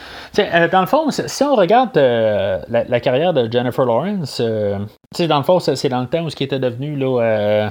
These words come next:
Katniss, euh, Evergreen, euh, quelque chose de même, là, dans le, le, le Hunger Games,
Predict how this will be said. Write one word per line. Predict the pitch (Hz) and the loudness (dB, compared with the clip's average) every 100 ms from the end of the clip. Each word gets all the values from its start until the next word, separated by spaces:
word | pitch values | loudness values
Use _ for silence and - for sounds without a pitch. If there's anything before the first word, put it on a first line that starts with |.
| - | -2
Katniss, | 127 117 143 - 135 | -2 0 0 0 2
euh, | 120 110 | 2 2
Evergreen, | 117 127 120 120 113 107 110 156 160 147 | 2 2 0 0 0 0 -2 -2 -2 -2
euh, | 131 | -2
quelque | 117 120 | -2 -2
chose | - 135 | 0 0
de | |
même, | 131 165 | 0 0
là, | 151 | -2
dans | 135 123 | 0 2
le, | 117 110 | 4 2
le, | 107 | 2
le | 107 104 | 0 0
Hunger | 120 113 107 | 0 0 0
Games, | 123 160 | -2 -4